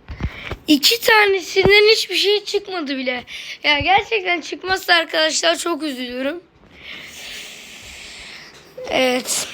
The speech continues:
Bu arada, e, bunda daha bitmemiş olacak hemen. Çünkü yan hesabımdan da açacağım. Hatta şimdi burada üç tane aç. İyi, tamam. Hepsini açayım öyle, doğru. Şimdi şöyle arkadaşlar.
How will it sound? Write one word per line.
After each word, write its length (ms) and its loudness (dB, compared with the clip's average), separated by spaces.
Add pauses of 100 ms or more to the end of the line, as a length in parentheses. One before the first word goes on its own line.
(140)
Bu 340 6
arada, 360 6
e, 320 6 (220)
bunda 340 -4
daha 240 0
bitmemiş 520 -8
olacak 460 -8
hemen. 320 0 (400)
Çünkü 280 -4
yan 160 -2
hesabımdan 880 0
da 60 0
açacağım. 460 0 (300)
Hatta 420 2
şimdi 300 0
burada 260 0
üç 220 -2
tane 520 -2 (280)
aç. 400 -2 (560)
İyi, 180 -10
tamam. 280 4
Hepsini 680 0
açayım 460 -2
öyle, 320 -6
doğru. 240 -10 (1500)
Şimdi 300 2
şöyle 640 2
arkadaşlar. 1000 0